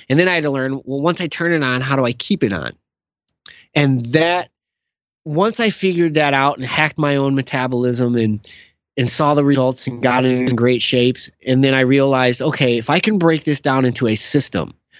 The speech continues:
if I can break this down into steps that anybody can follow, then I have a program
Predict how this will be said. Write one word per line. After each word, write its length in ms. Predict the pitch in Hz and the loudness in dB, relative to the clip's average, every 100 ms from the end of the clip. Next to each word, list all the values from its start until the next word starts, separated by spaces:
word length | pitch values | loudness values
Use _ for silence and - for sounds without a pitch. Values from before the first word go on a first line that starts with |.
| _ | _
if 80 | |
I 80 | 135 | 0
can 140 | 147 151 | 2 2
break 220 | 156 156 | 2 0
this 140 | 143 | -2
down 220 | 143 131 | 0 0
into 240 | 127 127 113 | 0 0 -4
steps 440 | - - 120 - | -2 -2 -2 -2
that 200 | - 113 - | -4 -4 0
anybody 600 | 151 170 175 139 123 110 | 2 4 2 2 0 -2
can 180 | 120 110 | -6 -6
follow, 500 | 110 101 90 90 - - - - - - | -4 -2 -2 -4 -8 -18 -18 -18 -20 -6
then 560 | 131 156 165 156 147 - | 0 2 4 2 -2 -2
I 120 | 131 | -2
have 160 | 135 120 | 0 -2
a 60 | |
program 760 | 110 165 170 143 113 101 101 123 | -2 0 0 -2 -4 -4 -6 -10